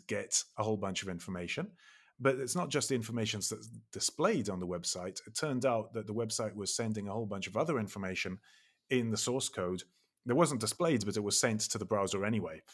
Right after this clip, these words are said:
And so he was able to pull all of this stuff out using,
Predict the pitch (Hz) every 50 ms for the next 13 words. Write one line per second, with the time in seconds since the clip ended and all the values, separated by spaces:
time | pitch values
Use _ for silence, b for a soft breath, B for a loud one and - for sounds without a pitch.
0 | - b b b b b b b - - 110 113 104 110 131 139 120 107 113 104
1 | 98 98 92 - - - - 123 113 107 101 98 98 - _ _ _ _ _ _
2 | _ _ - - 120 117 110 98 107 98 - - - 95 90 - 117 104 95 95
3 | 95 - 110 98 98 95 98 98 95 92 90 90